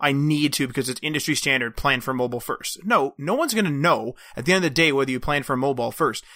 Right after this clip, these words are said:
As long as you planned out your responsivity and ensured, like, "Hey, when I make my desktop site, I need to ensure that it's good for a mouse. It's, oh, you know, it's okay for a touchscreen, blah, blah, blah, you know, all your basic stuff. And then when it's on a phone, I need to make sure it's functional.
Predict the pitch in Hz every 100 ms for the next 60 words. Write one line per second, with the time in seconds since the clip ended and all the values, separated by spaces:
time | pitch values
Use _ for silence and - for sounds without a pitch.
0 | - 123 180 262 196 190 156 175 202 185
1 | 175 147 170 147 170 143 123 117 - -
2 | - 143 139 - 160 147 123 117 - 175
3 | 139 117 - - - - 147 160 160 156
4 | 151 156 131 170 - 135 117 135 117 120
5 | - 147 147 143 147 139 - 147 135 120
6 | 127 - - 123 175 196 170 151 214 -
7 | - _ _ - 135 - - _ 165 156
8 | 135 123 - 151 147 170 156 196 196 151
9 | - 139 135 156 - 120 143 175 139 139
10 | 139 131 120 123 135 139 - - 131 170
11 | - 127 127 - - - 127 185 226 165
12 | 139 139 - 123 156 - 233 165 165 143
13 | 135 131 123 139 120 - 120 123 175 220
14 | 285